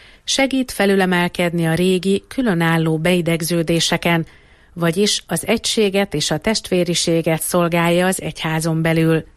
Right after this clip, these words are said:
Ezen az úton lehet közös gondolkodást kialakítani, együtt szembenézni a lelkipásztorkodás és az evangelizáció kihívásaival.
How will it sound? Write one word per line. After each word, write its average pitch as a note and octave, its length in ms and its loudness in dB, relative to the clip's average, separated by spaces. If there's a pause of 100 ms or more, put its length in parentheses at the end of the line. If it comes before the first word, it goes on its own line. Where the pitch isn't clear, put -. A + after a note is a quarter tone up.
(840)
Ezen B3 340 2
az D#3+ 160 -2
úton F3+ 380 -2
lehet E3+ 300 0
közös E3+ 400 0
gondolkodást E3+ 840 -2
kialakítani, E3+ 880 0 (480)
együtt B3+ 380 0
szembenézni F3 760 0
a D#3 60 0
lelkipásztorkodás E3+ 1300 -2
és G3+ 180 0
az A3 180 0
evangelizáció E3 1040 0
kihívásaival. D#3 1120 0